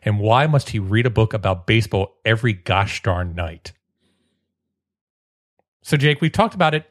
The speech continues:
uh, our love for the baseball on this program many times. But the one thing that's distinguished itself from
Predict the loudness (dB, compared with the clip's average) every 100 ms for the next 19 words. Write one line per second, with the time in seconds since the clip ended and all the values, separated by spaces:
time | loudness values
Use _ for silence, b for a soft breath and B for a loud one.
0 | _ _ -8 -6 -4 -4 0 0 0 -2
1 | -2 0 0 0 0 0 0 0 0 2
2 | 0 0 -2 0 0 0 -6 B B B
3 | -2 0 2 2 2 2 0 -2 -4 0
4 | 0 0 -2 -4 0 0 0